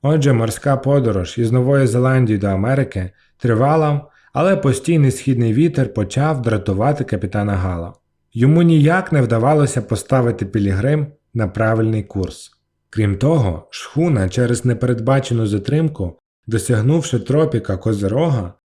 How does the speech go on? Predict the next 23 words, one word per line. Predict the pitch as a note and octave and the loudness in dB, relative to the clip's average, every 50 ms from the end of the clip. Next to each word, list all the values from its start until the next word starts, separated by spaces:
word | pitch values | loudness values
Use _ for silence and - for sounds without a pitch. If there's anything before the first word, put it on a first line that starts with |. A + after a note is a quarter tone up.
| _ _ _ | _ _ _
могла | - A2 G2+ G2+ A2 C3+ | -4 -2 0 2 0 0
потрапити | - - D#3+ B2+ C#3 D#3 D#3+ D3 D#3+ B2+ C#3 B2+ | 0 0 0 0 0 0 0 0 0 0 0 -2
в | G#2+ | -2
смугу | - - - C3+ D#3 F3 E3 D3+ D3 | -2 -2 -2 0 0 2 2 2 0
штилів, | C3+ - - - - F3 E3+ D#3 G#2+ F#2 F2 F2 - _ _ _ _ _ _ _ _ _ _ | 0 -2 -6 -8 -4 -2 0 0 0 -2 -4 -6 -10 _ _ _ _ _ _ _ _ _ _
тоді | - B2 A#2 B2 C#3+ | -2 0 0 0 0
південна | C#3 C#3 B2+ A#2 A#2+ C3+ C3+ C3 B2 A#2+ A2+ A2+ - | 0 0 0 0 2 2 2 2 2 0 0 -2 -4
екваторіальна | A#2 G2 - - B2+ A#2+ - B2 B2 B2 A#2+ A2+ G#2 G2 | -6 -6 -4 -4 -2 -2 0 0 0 0 0 0 0 -2
течія | F#2 - C#3+ D#3 D#3 D3+ D#3 - A2 G2 F#2 | -2 0 0 0 0 -2 -4 -4 -4 -2 -2
відкинула | F#2 G2 G2 - - F3 F3+ E3+ D3+ C#3 C3 A#2+ | -2 -2 -4 -4 -4 -2 0 2 2 2 2 0
б | G#2+ | 0
її | A2+ A2 A#2 A#2+ A#2+ A#2+ A#2+ A#2 - _ _ _ _ _ _ | -2 -2 -2 -2 -2 -2 -2 -4 -8 _ _ _ _ _ _
далеко | - G2+ G#2 G2+ G2 G2 A2 C#3 C#3+ C#3+ B2+ A#2+ | -6 -4 -2 -2 0 0 -2 -2 -4 -4 -4 -4
на | G#2+ G2+ | -4 -4
захід. | F#2+ F2+ F2+ E2+ E2+ E2 - F2+ - _ _ _ _ _ _ _ _ _ _ _ _ _ | -4 -4 -6 -6 -8 -12 -14 -20 -20 _ _ _ _ _ _ _ _ _ _ _ _ _
Містер | - C3 C#3 C#3+ C#3 C#3+ - C3+ C3 B2 | 0 2 4 4 2 0 -2 -2 0 2
Гал | A2+ C3+ D#3 D#3 D3+ | 2 2 2 2 2
змушений | C3 G#2+ G#2 A#2+ B2+ D#3+ F3+ C#3+ - - G2+ F#2+ F#2 | 2 2 2 2 4 4 4 2 0 -2 -4 -2 -2
був | F#2 G2+ A#2 A#2+ G2+ - | -2 -2 -2 -2 -4 -4
чекати, | - G#2+ F#2+ - C3+ D3+ D#3+ D#3+ - F#2+ F2 F2 - _ _ _ _ | -6 -6 -4 -2 -2 -2 -2 -2 -4 -6 -8 -8 -12 _ _ _ _
поки | - B2+ B2 - A2 G2 | -2 -2 0 -2 -4 -6
погода | - - F#2+ F2+ F2+ A#2+ C#3 C#3 C3 C3 A#2+ A2 G#2+ - _ _ | -4 -4 -4 -2 0 0 0 2 2 0 -2 -4 -6 -12 _ _
зміниться. | - G2 F#2 A2 G#2+ G2 F2 E2+ D#2+ D#2 - - F2 | -12 -8 -4 -4 -2 -2 -2 -4 -8 -10 -12 -14 -14